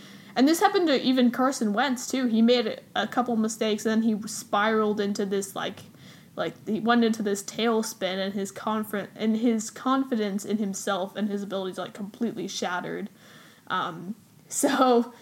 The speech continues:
yeah, now Frank Reich is trying to, uh, fix him, is the term being used. They think he can fix him because he was the offensive coordinator when Carson Wentz had a good season.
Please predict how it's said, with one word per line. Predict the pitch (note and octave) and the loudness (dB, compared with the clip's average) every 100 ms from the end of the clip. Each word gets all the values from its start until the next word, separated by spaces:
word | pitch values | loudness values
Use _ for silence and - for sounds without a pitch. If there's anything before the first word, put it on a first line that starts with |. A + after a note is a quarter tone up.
| - - | -6 2
yeah, | A3+ | 6
now | A#3 C#4+ | 8 8
Frank | - E4+ F#4 | 8 4 4
Reich | F4+ D#4 E4 | 4 4 4
is | D4 | -2
trying | - C#4 B3+ B3+ | 2 4 4 4
to, | - A#3 G#3+ | 2 2 4
uh, | G#3 F#3 A3 - | 2 0 -6 -14
fix | - - D4 D4 - | -20 -2 -2 -2 -6
him, | - G#3 - G#3 G#3 _ | -4 -4 -4 -8 -10 _
is | F#3 G3+ | -10 -10
the | - | -12
term | G3 G#3 F#3+ G3 G3 - - | -10 -8 -6 -6 -8 -10 -8
being | G#3 F#3+ A3 | -4 2 2
used. | G#3 G3+ F3+ D4 - - - - - - - | 2 0 0 2 0 -2 -8 -16 -20 -20 0
They | A#3 A#3+ | 2 4
think | D4+ C#4+ | 4 4
he | C#4 | 2
can | C#4 | 2
fix | B3 C4 B3+ - | 2 0 -2 -2
him | A3 G#3 | 0 0
because | G3 G3 F#3+ G3 | -2 -4 -6 -2
he | A3+ | -2
was | G#3 G#3 | -2 -4
the | G#3 G3+ - - | -4 -4 -4 -6
offensive | G3 G#3 G3 G3 G3 - | -6 -6 -6 -8 -10 -6
coordinator | G3 F#3+ F#3 F#3 F#3 | -6 -6 -8 -8 -8
when | F#3 G3+ G#3+ | -4 -4 0
Carson | G#3 G#3 G3 G3 | -2 -2 -4 -2
Wentz | G3 G#3 | -2 -4
had | A3 G3+ | -4 -4
a | |
good | G3+ G#3 G3 | -2 -4 -4
season. | A3+ G#3+ A3 A3 A3+ | -4 -2 0 0 0